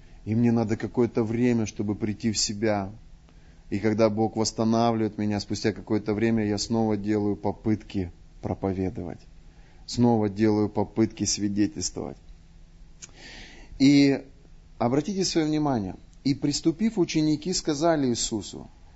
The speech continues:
«Для чего притчами говоришь им?» Он сказал им в ответ: «Для того, что вам дано знать тайны Царства Небесного, а им не дано.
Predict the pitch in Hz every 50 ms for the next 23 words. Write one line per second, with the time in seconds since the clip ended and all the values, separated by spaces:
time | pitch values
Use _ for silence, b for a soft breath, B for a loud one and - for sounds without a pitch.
0 | b b b b b - 107 117 147 156 160 - 220 226 254 254 - 254 247 240
1 | - - 160 170 156 151 139 135 139 131 131 135 131 127 123 113 - - - -
2 | 101 90 82 - - - - - - - - - - - - 117 127 127 - 143
3 | 139 131 151 151 143 139 127 120 117 113 113 - 104 98 85 - b b b b
4 | b b 101 107 117 117 - 131 143 - - - - 139 131 135 143 160 156 135
5 | 127 120 120 127 151 160 143 160 160 143 120 - - 135 127 120 117 110 107 98
6 | 92 B B B B B B B B B B B B B B - - 135 139 135
7 | - - 131 123 123 123 120 110 113 113 107 - - 104 95 90 92 - - -
8 | - - - - - - 113 120 - - 151 165 185 190 196 180 - - - -
9 | - 107 110 117 120 120 117 131 127 120 107 101 98 92 101